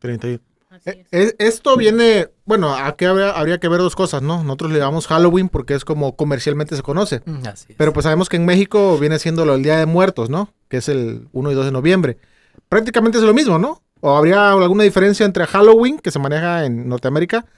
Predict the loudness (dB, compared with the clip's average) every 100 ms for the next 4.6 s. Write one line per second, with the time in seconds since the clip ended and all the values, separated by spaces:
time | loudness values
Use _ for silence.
0 | _ _ -20 _ -2 0 2 2 0 -2
1 | 2 4 6 4 2 -2 -8 -10 -20 _
2 | _ _ 2 4 6 6 4 0 -10 _
3 | _ _ _ _ _ _ -6 -4 -4 -2
4 | -4 -4 -4 -4 -4